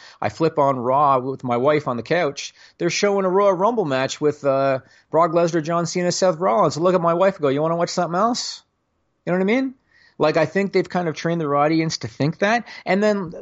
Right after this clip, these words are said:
the most obvious thing, maybe, the empty arena stuff's not compelling.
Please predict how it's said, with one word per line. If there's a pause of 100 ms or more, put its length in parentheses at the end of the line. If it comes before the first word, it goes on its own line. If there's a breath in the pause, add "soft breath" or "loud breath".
(140)
the
most
obvious
thing,
maybe, (200 loud breath)
the
empty
arena
stuff's
not
compelling.